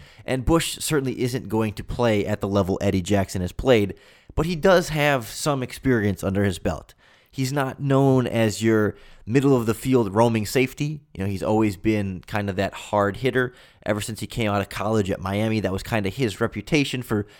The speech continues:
being more that strong safety. And so when you have he and Adrian Amos in the game together,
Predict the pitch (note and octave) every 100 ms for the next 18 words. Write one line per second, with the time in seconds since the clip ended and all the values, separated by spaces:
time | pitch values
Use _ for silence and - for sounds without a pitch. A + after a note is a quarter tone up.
0 | _ - F#3+ E3+ D#3 C3 A#2+ - - A#2+
1 | A#2+ G#2 A#2+ A2+ - - _ _ _ -
2 | G2+ A2+ A2+ G#2 C3 B2 A2+ A#2+ A2 G#2+
3 | G#2 G2 G2 D#3 D3+ C3+ B2+ A#2 A2+ A#2
4 | G#2+ A2 G#2+